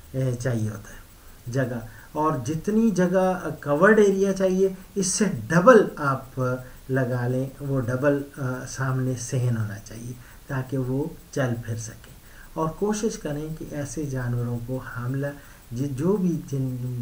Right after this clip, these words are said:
बच्चे जन्म देने के करीब हैं, बहुत करीब हैं, और उनके लिए आप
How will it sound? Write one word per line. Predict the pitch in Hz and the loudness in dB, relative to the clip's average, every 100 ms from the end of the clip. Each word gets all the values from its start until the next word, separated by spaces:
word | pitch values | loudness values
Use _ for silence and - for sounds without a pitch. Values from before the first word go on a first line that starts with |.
| 110 | -6
बच्चे | 123 - 135 | -8 -6 -6
जन्म | 120 123 120 | -6 -4 -4
देने | 110 113 117 | -4 -6 -6
के | 117 123 | -8 -10
करीब | - 123 127 180 175 | -10 -4 2 2 2
हैं, | 165 156 135 | -4 -6 -10
बहुत | - - - - | -14 -4 -2 -2
करीब | - 151 135 135 | -2 0 0 -2
हैं, | 135 - - - 135 | -4 -8 -18 -10 -2
और | 135 135 156 | -2 -2 -6
उनके | 139 135 127 | -6 -4 -4
लिए | 113 113 120 127 135 | -2 -2 -4 -6 -6
आप | 117 120 120 - 120 131 | -6 -6 -8 -6 -4 -4